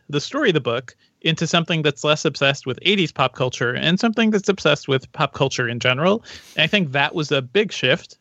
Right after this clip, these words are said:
that just made it a lot more interesting, uh, as a film. You know, I kind of enjoyed it as a ride through pop culture. Uh, ri-, it reminds me of Who Saved Roger Rabbit in many ways, even more so than something like Wreck-It Ralph. Like, there's just so much going on here. There's so much pop culture.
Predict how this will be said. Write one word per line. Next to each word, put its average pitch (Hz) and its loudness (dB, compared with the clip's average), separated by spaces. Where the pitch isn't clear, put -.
that 135 2
just 147 0
made 147 0
it 147 4
a 143 2
lot 131 2
more 135 -2
interesting, 190 -2
uh, 127 2
as 135 2
a 127 0
film. 175 2
You 208 -2
know, 226 4
I 214 2
kind 233 0
of 208 0
enjoyed 175 2
it 175 2
as 156 0
a 147 2
ride 135 0
through 151 0
pop 135 0
culture. 170 0
Uh, 135 4
ri-, 139 2
it 156 2
reminds 147 0
me 170 0
of 139 0
Who 160 -4
Saved 151 0
Roger 135 0
Rabbit 123 -2
in 143 -2
many 143 2
ways, 143 4
even 370 2
more 254 2
so 208 0
than 175 2
something 160 0
like 143 2
Wreck-It 143 -2
Ralph. 127 -2
Like, 147 0
there's 190 2
just - 0
so 240 2
much 180 2
going 139 2
on 117 -2
here. 110 -8
There's 127 -4
so 220 2
much 170 0
pop 139 0
culture. 131 -2